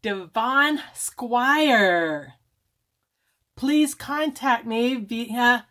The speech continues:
my email address below with your mailing address within a week, and I will have your happy mail sent out to you. Thank you again to everyone who entered.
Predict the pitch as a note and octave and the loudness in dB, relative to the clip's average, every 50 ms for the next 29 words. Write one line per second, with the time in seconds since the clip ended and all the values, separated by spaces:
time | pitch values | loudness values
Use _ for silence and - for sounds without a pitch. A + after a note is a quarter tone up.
0 | _ - A3 A3+ A#3+ B3 A#3+ A#3 B3+ C4 C#4+ D4+ D4+ C#4+ A#3 G3 F#3 F#3 G3+ G#3 | _ -8 -4 -4 -4 -4 -6 -8 -8 -6 -6 -4 -4 -2 0 2 2 0 0 0
1 | G#3 G3 G3 G3+ G3+ G3+ A3+ A#3 A#3+ A#3 - - C4+ B3 A3+ G3+ F#3 F#3 G3+ A3 | 0 0 0 0 0 -4 -8 -8 -8 -10 -10 -10 -8 -4 -2 0 0 0 0 -4
2 | G#3+ _ _ _ _ _ _ _ - - A#3+ B3+ B3+ - C#4 C#4 C4+ C4 B3+ B3+ | -6 _ _ _ _ _ _ _ -10 -6 -6 -6 -4 -2 0 0 0 0 0 -2
3 | B3+ C4 C#4+ D4 C#4+ B3 G#3+ G#3+ G3+ F#3+ G3 F#3+ F#3+ - F#3+ F#3 F3+ F3 E3 D#3+ | 0 -2 -2 -4 -6 -6 -2 0 2 2 2 0 -2 -4 -2 -2 0 0 -2 -4
4 | D#3+ - - - - _ _ - G#3 G#3+ G#3 C4 B3+ B3+ C4+ D4+ D4 B3 A#3 G#3+ | -8 -10 -14 -14 -16 _ _ -12 -10 -10 -8 -8 -6 -6 -6 -6 -6 -6 -2 -2
5 | G3 G3+ A#3 B3 - - _ _ _ _ _ _ _ _ - C4+ A#3 A3 G#3+ G#3+ | 0 0 -2 -4 -8 -14 _ _ _ _ _ _ _ _ -2 0 2 2 2 2
6 | A#3 B3 C4+ C4+ G#3 G3+ G#3 F#3 F#3+ G#3 G#3+ C4 C4+ C#4 B3 - - G#3 G#3 G#3+ | 0 0 -2 -4 -4 -4 -4 -4 -4 -2 -4 -6 -6 -6 -8 -6 -4 -4 -4 -4
7 | - C4+ B3+ A3 G#3 G#3+ A#3+ A#3+ A#3+ - C4+ C4+ C4+ C4 - C#4+ E4+ A4+ - - | -4 -6 -6 -4 -4 -4 -6 -6 -8 -8 -8 -8 -8 -8 -8 -8 -8 -10 -12 -14
8 | - - D4+ C4 A#3 F#3+ F#3 E3+ D#3 - - _ _ _ _ _ _ _ _ _ | -8 -6 -4 -2 0 0 -2 -2 -4 -8 -12 _ _ _ _ _ _ _ _ _
9 | _ _ _ _ _ _ _ _ _ _ _ _ _ _ _ - C4+ B3 B3 B3 | _ _ _ _ _ _ _ _ _ _ _ _ _ _ _ -2 0 0 0 0
10 | B3 - D4+ D4 C#4 C#4+ B3 C#4+ D4 D4+ D#4 C#4+ - C#4 C#4 - B3 B3 B3+ D#4 | 0 -2 -2 -2 -2 -4 -4 -4 -4 -4 -4 -4 -6 -10 -8 -4 -4 -2 -2 -2
11 | D#4+ D4 C4+ C#4 C#4 C#4+ D4+ D#4+ D4+ - - D4+ D#4 D4+ - - D4 D4 D#4 D#4 | -4 -4 -2 -2 0 0 0 -2 -4 -6 -6 -6 -6 -6 -6 -4 -4 -4 -4 -4
12 | - - D4 A#3 G3+ F3 D#3 - | -6 -2 -2 0 0 -2 -4 -8